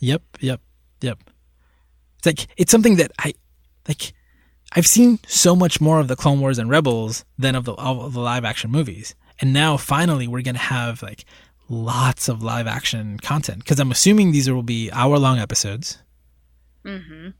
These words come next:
Speaker 1: I don't know how long the season will be. We're no, we already know we're getting a season two. Plus with, with the Rogue One series, and they just announced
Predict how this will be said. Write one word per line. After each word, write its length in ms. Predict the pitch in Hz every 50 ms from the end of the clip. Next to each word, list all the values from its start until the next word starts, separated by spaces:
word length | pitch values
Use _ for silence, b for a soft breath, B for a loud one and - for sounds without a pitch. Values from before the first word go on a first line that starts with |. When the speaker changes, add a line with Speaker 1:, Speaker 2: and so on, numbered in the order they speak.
| _ -
Speaker 1:
I 60 | -
don't 120 | 143 151 156
know 60 | 165
how 120 | 131 160
long 200 | 143 139 127 127
the 60 | 113 -
season 340 | - 165 160 135 131 120
will 100 | 113 110
be. 160 | 104 110 113 123
We're 140 | 131 131
no, 220 | 127 127 139 151 170
we 320 | 160 123 - 139 131 131 139
already 260 | 151 165 170 156 139
know 160 | 135 135 135
we're 120 | 131 131
getting 220 | 123 127 123 120 120
a 60 | 113
season 280 | - 127 117 107 107 107
two. 280 | - 120 101 101 139 - _ _ _ _ _ _ _ _ _ _ _ _ _ _ _ _ _ _ _ _ _ -
Plus 360 | - 156 151 160 165 - -
with, 280 | 143 143 131 131 - -
with 280 | 160 131 123 120 - -
the 440 | - 123 123 120 117 113 113 110 117
Rogue 240 | 117 127 135 135 127
One 160 | 135 127 120
series, 520 | - - 113 107 107 110 131 147 - - - - -
and 580 | - 156 185 190 170 156 165 208 233 262 220 - _ _ _ -
they 120 | 135 139
just 280 | 127 - 147 139 - -
announced 420 | 135 135 139 139 160 175 - -